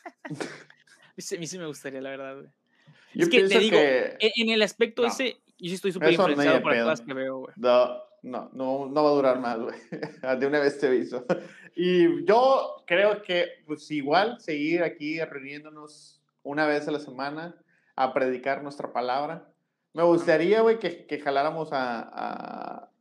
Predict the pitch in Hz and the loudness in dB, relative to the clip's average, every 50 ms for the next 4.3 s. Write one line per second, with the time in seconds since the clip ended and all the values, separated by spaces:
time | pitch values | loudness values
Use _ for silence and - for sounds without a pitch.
0 | _ - - - - 143 143 147 151 151 156 151 - - - 131 127 - - 110 | _ -6 -6 -4 0 2 4 4 4 2 0 -2 -2 -2 -4 -4 -4 -4 -8 -12
1 | 107 101 - - _ _ _ _ _ _ _ _ _ _ _ _ _ _ _ _ | -12 -12 -14 -18 _ _ _ _ _ _ _ _ _ _ _ _ _ _ _ _
2 | _ _ _ _ _ 131 131 131 127 131 135 123 117 123 127 123 117 - 120 123 | _ _ _ _ _ -2 -2 -2 0 2 2 4 4 4 2 0 0 -2 -2 -2
3 | 143 151 151 147 135 131 123 - 135 135 139 131 - 151 147 139 135 135 135 135 | -2 -4 -4 -4 -4 -6 -6 -6 -10 -10 -10 -12 -12 -12 -12 -10 -10 -8 -8 -6
4 | 135 135 131 123 120 120 | -6 -8 -10 -12 -14 -18